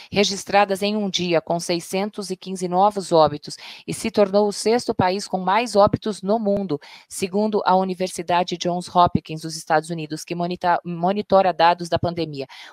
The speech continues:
Com oito mil quinhentas e trinta e seis mortes, o Brasil ultrapassou a Bélgica, que tem oito mil trezentas e trinta e nove. Também houve dez mil quinhentos e três novos casos confirmados.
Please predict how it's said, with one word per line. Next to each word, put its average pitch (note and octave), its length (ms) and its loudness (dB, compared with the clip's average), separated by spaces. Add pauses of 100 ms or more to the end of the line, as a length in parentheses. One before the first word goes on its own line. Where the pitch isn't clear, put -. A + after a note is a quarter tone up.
Com F3+ 240 4
oito G#3 360 4
mil G3+ 240 -2
quinhentas G3 600 -6
e F#3 60 -10
trinta A3 320 -12
e A3 60 -8
seis F3 260 -6
mortes, F3 480 4 (300)
o F3+ 80 2
Brasil F#3 440 4
ultrapassou G#3+ 680 2
a G3 80 4
Bélgica, F3+ 640 2 (200)
que - 80 -12
tem F3+ 220 -2
oito F3+ 240 0
mil F#3+ 160 0
trezentas F#3 480 -4
e F3 60 -8
trinta A3+ 320 -6
e F#3+ 80 -2
nove. C#3+ 320 2 (320)
Também F#3+ 340 2
houve F#3 300 2
dez G3+ 400 2
mil G3 200 0
quinhentos G3 600 -6
e F3+ 80 -8
três F#3 340 -4
novos G#3 500 2
casos F#3 380 0
confirmados. F#3 380 -6